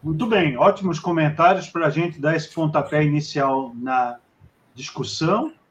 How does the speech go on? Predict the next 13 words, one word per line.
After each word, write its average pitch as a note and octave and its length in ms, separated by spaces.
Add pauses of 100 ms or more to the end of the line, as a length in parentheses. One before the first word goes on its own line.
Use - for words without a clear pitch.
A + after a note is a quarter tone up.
(280)
É, B2+ 340
como E3 260
o D3 60
Saulo C#3+ 460
bem B2+ 160
colocou, C#3 640
é C#3 100
um C#3 140
tema C#3 480
de B2+ 100
discussão C#3+ 640
infinita, D3+ 840 (840)
né? C#3+ 240